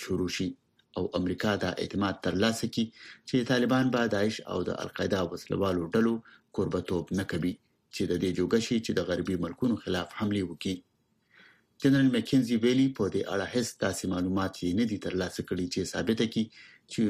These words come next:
روس وسلوالو ته په افغانستان کې د امریکایي ځواکونو د وژلو په سر انعامونه ورکول. یو شمېر امریکایي پوځي چارواکي د ډېر وخت راهیسې وایي چې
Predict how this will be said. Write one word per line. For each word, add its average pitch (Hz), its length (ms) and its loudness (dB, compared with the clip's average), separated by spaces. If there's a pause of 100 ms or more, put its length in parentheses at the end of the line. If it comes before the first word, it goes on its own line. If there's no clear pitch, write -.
(100)
روس 131 160 2 (120)
وسلوالو 98 600 0
ته 85 60 -2 (360)
په 92 300 0
افغانستان 101 600 -2
کې 92 140 -4
د - 40 0 (100)
امریکایي 90 400 0
ځواکونو 110 440 -2
د 90 160 -2
وژلو 92 400 -2
په - 160 -4
سر 95 120 0 (520)
انعامونه 95 480 0
ورکول. 90 400 0 (840)
یو 151 180 8
شمېر 139 200 4 (100)
امریکایي 107 440 2
پوځي 98 300 0
چارواکي 104 480 2
د 104 160 -2
ډېر 92 200 0
وخت 120 240 -4
راهیسې 92 300 -8
وایي 110 220 4 (360)
چې - 80 0